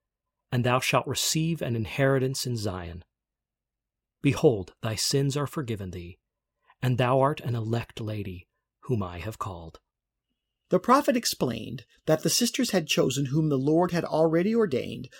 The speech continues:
Speaker 2: twelve years earlier in July of eighteen thirty, when the revelation was given. He said that there would be many elect ladies in Zion, sisters called upon, or elected,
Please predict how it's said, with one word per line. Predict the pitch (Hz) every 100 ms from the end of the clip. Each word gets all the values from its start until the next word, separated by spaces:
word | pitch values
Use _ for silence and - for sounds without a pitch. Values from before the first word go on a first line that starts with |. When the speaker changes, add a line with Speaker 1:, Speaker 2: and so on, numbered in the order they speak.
| - -
Speaker 2:
twelve | 170 180 190
years | 190 202 -
earlier | 156 135 147 147
in | 151 151
July | 165 131 123
of | 139 117
eighteen | - - 156
thirty, | - 117 92 104 - - -
when | 156
the | 143
revelation | 143 143 170 123 117 123 127
was | 120
given. | 147 151 - - _ _ _ _ _ -
He | 202
said | - 285 269 - 131 - -
that | 165
there | 185 185
would | 185 143
be | 156 147 160 160
many | 156 165 175 196 196
elect | 170 156 156 143
ladies | 151 151 143
in | 135 131
Zion, | 147 143 123 - - _ _
sisters | - - 139 180 185
called | - 160 165
upon, | 202 135 113 151 -
or | 156 208
elected, | 226 104 - 113 143